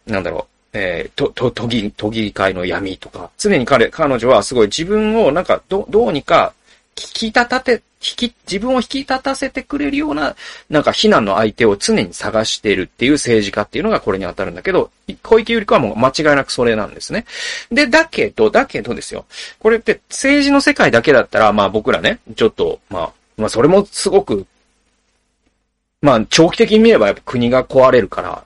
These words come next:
い-、嫌だけど、でもやっぱぼ-、僕らにもっと、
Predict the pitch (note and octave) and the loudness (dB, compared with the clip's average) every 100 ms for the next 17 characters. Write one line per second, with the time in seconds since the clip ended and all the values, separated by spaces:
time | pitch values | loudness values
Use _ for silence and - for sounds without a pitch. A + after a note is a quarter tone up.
0 | _ A2+ G2+ A#2 C#3 C#3+ - - G2+ - | _ -12 -8 0 2 2 0 -6 -10 -12
1 | - - - - G3+ F3+ A#3 G3 G3+ G#3+ | -14 -14 -14 2 2 4 4 4 0 -2
2 | A#3 A#3+ E3+ A#2 G#2 - E3+ G3+ - G2 | 0 4 4 2 0 -4 -2 -2 0 -4
3 | D#2+ | -4